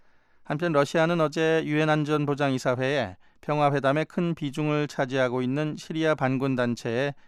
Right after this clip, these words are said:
제재를 가할 것을 요청했습니다. 비탈리 추르킨 유엔 러시아 대사는 자이시 알 이슬람과 아흐라라 알 샬람이라는 반군 단체들이 순위파 무장 조직 아이에스아이엘과 국제 테러 조직 알카에다에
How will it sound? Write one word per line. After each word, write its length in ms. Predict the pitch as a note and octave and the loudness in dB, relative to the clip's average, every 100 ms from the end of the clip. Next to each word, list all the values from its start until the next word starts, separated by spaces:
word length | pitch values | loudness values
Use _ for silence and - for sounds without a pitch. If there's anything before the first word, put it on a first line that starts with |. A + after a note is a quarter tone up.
| - | -18
제재를 520 | - C#3 C3 C#3 C#3 | -4 -2 0 0 0
가할 300 | - B2+ B2+ | 0 -2 0
것을 320 | - A#2+ C3 | -2 -2 -2
요청했습니다. 800 | A#2 - A#2+ G#2+ - G#2+ G#2 - _ _ _ _ _ _ | -4 -2 -4 -4 -6 -4 -4 -8 _ _ _ _ _ _
비탈리 400 | C#3+ C3 D#3+ D#3+ | -10 0 2 2
추르킨 520 | D3+ D#3+ D#3 E3+ D#3+ | 0 -4 -2 -2 0
유엔 240 | C#3+ D3 C#3+ | 0 0 2
러시아 300 | C3 - C#3+ | 0 0 0
대사는 520 | B2+ - C#3 D#3 F#2+ - - - | 0 0 -2 -2 -6 -10 -20 -20
자이시 540 | - A#2+ C#3 D3+ F3 D#3+ | -2 0 0 0 2 4
알 160 | D3+ | 4
이슬람과 760 | C#3+ - C#3+ C3 C3 D3 G2+ F#2+ - - | 2 -2 0 0 2 2 0 -4 -20 -2
아흐라라 580 | B2 C3+ D3+ D3 D#3 C3 | 0 2 2 4 6 6
알 220 | C#3 C#3+ | 4 0
샬람이라는 640 | - D3 C#3 C3 B2 C#3+ | -2 0 0 2 0 -2
반군 380 | C#3+ C3+ C3+ C#3+ | -2 -2 0 0
단체들이 640 | C3 B2+ - B2 D3 A2+ F2 - _ - | 0 -2 -4 -6 -4 -6 -8 -20 _ -14
순위파 400 | - D#3+ D#3 D#3 | -6 -4 0 0
무장 300 | C#3+ C#3+ C#3 | 2 2 2
조직 260 | C#3 E3 | -2 0
아이에스아이엘과 1040 | B2 C3 C#3+ D3 - C3+ C3 B2 B2 A#2 F2+ _ _ | 0 2 0 -2 0 0 0 -2 0 -2 -2 _ _
국제 380 | - C#3 - D3+ | -8 -8 -4 -4
테러 300 | C3+ D3+ C3 | -2 -4 -4
조직 340 | A#2+ A2+ D3 - | -4 -4 -6 -2
알카에다에 800 | B2+ C3+ - C3 B2 C3+ G#2+ | -2 -2 -2 -2 2 0 0